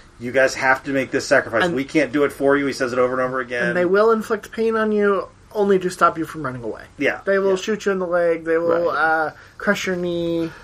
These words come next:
Speaker 3: But
Speaker 1: then
Speaker 3: that's
Speaker 1: you
Speaker 3: when
Speaker 1: wanna do that. Like, like, they're, they're, like, they mostly, they're, like, they're trying to get them calmed down so they
Speaker 3: Yeah.
Speaker 1: can
Speaker 3: There's a lady
Speaker 1: talk to them.
Speaker 3: who's, uh, what, is she a nurse?
Speaker 1: She's a
Speaker 2: She's a
Speaker 1: nurse,
Speaker 2: nurse.
Speaker 1: yeah.
Speaker 3: Yeah, at one point she, like, does something to one of them, and she, like, seems horrified by her own
Speaker 2: Yeah.
Speaker 3: actions.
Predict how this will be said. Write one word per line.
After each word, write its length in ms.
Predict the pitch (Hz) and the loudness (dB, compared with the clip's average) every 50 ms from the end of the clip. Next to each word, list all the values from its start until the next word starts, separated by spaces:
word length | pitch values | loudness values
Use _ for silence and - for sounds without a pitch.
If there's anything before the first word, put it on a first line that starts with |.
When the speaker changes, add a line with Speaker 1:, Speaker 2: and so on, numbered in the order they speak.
| - | -6
Speaker 3:
But 40 | - 165 | -2 2
Speaker 1:
then 80 | - - | 2 2
Speaker 3:
that's 120 | - - | 4 2
Speaker 1:
you 60 | 277 | 2
Speaker 3:
when 80 | 262 254 | 2 4
Speaker 1:
wanna 180 | 247 247 240 | 4 2 2
do 140 | 208 170 208 | 0 -2 -2
that. 400 | 170 180 175 220 269 185 - - | 0 0 0 2 0 -4 -6 -4
Like, 200 | 139 143 139 143 | -4 -4 -4 -2
like, 220 | 151 151 143 143 - | -2 -2 -2 -2 -2
they're, 200 | - 151 156 147 | 0 0 0 0
they're, 200 | - 156 147 151 | 0 -2 -2 0
like, 220 | 156 160 151 - - - - - - - _ | 0 -2 -2 -4 -10 -20 -20 -20 -20 -20 _
they 200 | 139 165 180 185 | 0 0 2 2
mostly, 480 | 170 170 196 233 262 262 - 254 214 | 2 2 2 2 2 0 -2 -4 -2
they're, 160 | 170 165 165 156 | 2 2 2 2
like, 160 | 151 147 143 | 0 -2 0
they're 120 | 180 208 | -2 -2
trying 260 | 214 - 220 214 202 | 0 2 0 2 2
to 40 | 175 | -2
get 220 | 156 143 170 170 - | 0 0 -2 0 0
them 160 | 175 151 143 | -6 -8 -8
calmed 380 | - - 180 180 180 175 170 | -6 -2 0 0 0 0 0
down 360 | 170 196 190 175 143 135 135 135 | 0 2 2 2 2 0 -2 -6
so 140 | - 143 | -4 -2
they 60 | 143 - | 0 2
Speaker 3:
Yeah. 100 | 359 - 143 | 2 2 2
Speaker 1:
can 200 | 139 139 131 - _ | 0 -2 -10 -12 _
Speaker 3:
There's 180 | _ 185 190 185 | _ 0 2 2
a 60 | 208 | 2
lady 280 | 196 214 233 269 277 247 | 4 4 2 2 2 -2
Speaker 1:
talk 60 | 190 | 0
to 20 | 175 | 2
them. 80 | 220 | 2
Speaker 3:
who's, 160 | 220 202 160 185 | 0 0 0 2
uh, 180 | 185 180 165 | 2 4 4
what, 200 | 151 160 156 143 | 4 2 2 0
is 60 | 139 | 0
she 140 | - - 165 | -2 2 2
a 60 | 151 | 2
nurse? 480 | 135 131 131 139 143 156 165 175 185 180 | 2 0 -6 -2 0 2 2 2 2 0
Speaker 1:
She's 100 | 160 156 | 0 0
a 20 | |
Speaker 2:
She's 100 | 156 156 143 | 2 2 2
a 60 | - | 2
Speaker 1:
nurse, 140 | - - - 127 | 0 -2 -4 -4
Speaker 2:
nurse. 300 | 123 117 101 - - - - - | -4 -4 -4 -6 -10 -14 -6 -2
Speaker 1:
yeah. 100 | 185 185 | 0 0
Speaker 3:
Yeah, 40 | 165 | 2
at 80 | 170 180 | 2 2
one 140 | 208 233 208 | 2 0 0
point 220 | - 240 220 - | 0 -2 -2 2
she, 100 | - 208 | 2 2
like, 160 | 202 190 156 | 2 2 2
does 180 | 185 208 220 - | 2 0 2 2
something 180 | 233 220 196 | 2 2 2
to 60 | 190 185 | 2 2
one 120 | 175 180 | 4 4
of 40 | 180 | 4
them, 120 | 180 170 175 | 2 2 2
and 260 | 165 170 180 180 - | 0 0 0 0 0
she, 140 | - 196 185 | 0 0 0
like, 120 | 180 165 | 0 0
seems 260 | - - 202 185 147 | 0 -2 -2 -2 -4
horrified 580 | - - - 202 214 208 - - 185 170 156 135 | -6 -2 0 2 2 0 0 0 0 0 2 2
by 100 | 143 139 | 2 4
her 140 | 139 139 139 | 4 4 4
own 80 | 139 | 4
Speaker 2:
Yeah. 160 | 139 139 151 180 | 4 2 2 0
Speaker 3:
actions. 400 | 190 - - 139 120 120 - | -2 -2 -6 -6 -6 -6 -8